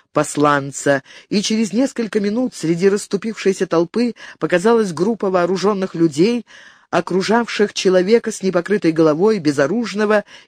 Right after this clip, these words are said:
и с ветвью, символом мира, в поднятой руке. Когда он проходил мимо костра,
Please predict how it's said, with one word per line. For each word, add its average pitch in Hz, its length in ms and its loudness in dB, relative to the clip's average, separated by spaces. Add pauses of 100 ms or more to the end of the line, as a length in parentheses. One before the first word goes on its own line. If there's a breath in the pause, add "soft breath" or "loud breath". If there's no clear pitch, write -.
и 190 140 0
с - 160 -10
ветвью, 135 720 0 (180 soft breath)
символом 165 760 -2
мира, 147 520 0
в - 200 -20
поднятой 143 580 2
руке. 139 460 -4 (800 soft breath)
Когда 196 460 2
он 214 180 0
проходил 220 480 -2
мимо 214 300 2
костра, 220 640 0